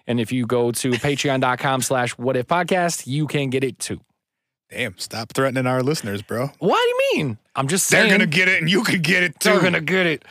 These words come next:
Speaker 1: They're gonna catch this fade.
Speaker 2: <laughs>
Speaker 1: What's up? What's up?
Speaker 2: Catch these dolphin hands.
Speaker 1: And then lastly, uh, Rob. Rob. <laughs> Rob,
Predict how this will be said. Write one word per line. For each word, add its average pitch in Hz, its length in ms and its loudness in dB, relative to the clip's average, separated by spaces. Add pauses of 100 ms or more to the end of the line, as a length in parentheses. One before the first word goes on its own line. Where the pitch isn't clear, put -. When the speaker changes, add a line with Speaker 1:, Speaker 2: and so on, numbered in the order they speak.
(140)
Speaker 1:
They're 180 120 0
gonna 170 140 2
catch 180 260 0
this 185 160 0
fade. 175 480 2 (320)
Speaker 2:
<laughs> - 340 -8
Speaker 1:
What's 175 280 0
up? 170 260 2
What's 190 240 0
up? 175 260 2
Speaker 2:
Catch 123 240 -2
these 143 200 0
dolphin 127 340 2
hands. 104 400 -2 (180)
Speaker 1:
And 160 160 2
then 175 140 2
lastly, 170 560 0
uh, 131 300 2
Rob. 110 460 0 (280)
Rob. 123 480 0 (280)
<laughs> - 1080 -6
Rob, 151 440 2